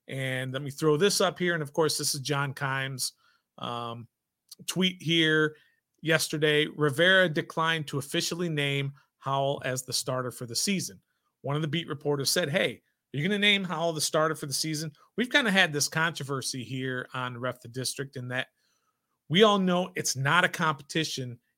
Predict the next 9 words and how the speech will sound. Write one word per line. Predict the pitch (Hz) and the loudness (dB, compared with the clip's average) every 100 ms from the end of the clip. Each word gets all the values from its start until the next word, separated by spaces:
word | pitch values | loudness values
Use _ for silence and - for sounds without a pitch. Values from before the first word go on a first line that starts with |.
| _ - | _ -2
in | 143 143 | 0 0
training | 139 175 170 147 123 | 0 0 0 -2 -6
camp. | 123 107 - _ _ _ _ _ _ _ _ _ _ _ _ _ | -12 -14 -18 _ _ _ _ _ _ _ _ _ _ _ _ _
Everybody | 165 180 175 190 180 | 4 6 4 4 4
has | 165 156 | 2 0
always | 156 175 180 | 0 0 2
said, | - 139 131 175 - _ _ | 2 2 0 -6 -14 _ _
the | 120 | -12
coaches, | - 175 175 180 185 175 | 0 2 2 0 -2 -2